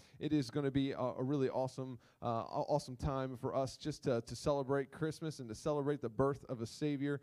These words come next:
And, uh, I, I don't know about you, uh, but I am, I, I'm actually looking forward to Christmas because, uh,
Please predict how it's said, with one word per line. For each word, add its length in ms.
And, 320
uh, 260
I, 120
I 20
don't 160
know 60
about 340
you, 300
uh, 240
but 200
I 200
am, 280
I, 160
I'm 120
actually 300
looking 360
forward 560
to 80
Christmas 540
because, 600
uh, 180